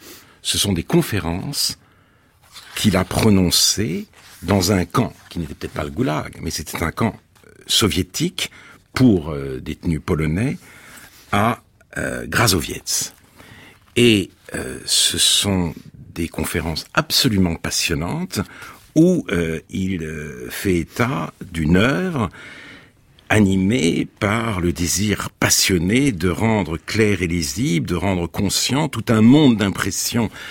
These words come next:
d'enchaînements les plus difficiles à atteindre, où il parle également du fait que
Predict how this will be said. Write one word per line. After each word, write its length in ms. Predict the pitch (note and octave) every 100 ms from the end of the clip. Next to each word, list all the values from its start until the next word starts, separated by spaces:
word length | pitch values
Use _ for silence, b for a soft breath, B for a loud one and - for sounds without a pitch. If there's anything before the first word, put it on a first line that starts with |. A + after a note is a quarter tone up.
| B B -
d'enchaînements 680 | G2+ - G2+ G2 G#2 G2+ F2+
les 140 | D#2
plus 200 | - F2
difficiles 920 | D#2+ G2+ G#2 G2 - - G2 F2 D2 - B B _
à 260 | - E2 D2 -
atteindre, 720 | - - G2 A#2+ D#3+ F3 E3 B B B B B -
où 300 | C#3 C3+ - _ _
il 160 | G#2 F2
parle 580 | - A2+ G2+ F2+ E2 - _ _ _ -
également 760 | G#2 G2 F#2+ F#2 F#2+ F#2 D#2+
du 100 | -
fait 680 | F#2+ - B2+ G#2+ - - - _ _
que 460 | - G2+ F#2 E2+